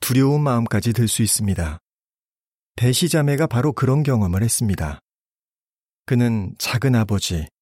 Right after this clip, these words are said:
사촌, 담당 의사가 코로나 일구로 사망하게 되자 자신도 바이러스에 감염되어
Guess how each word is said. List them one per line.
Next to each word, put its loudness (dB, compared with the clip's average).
사촌, -2
담당 2
의사가 0
코로나 0
일구로 0
사망하게 0
되자 -2
자신도 2
바이러스에 0
감염되어 0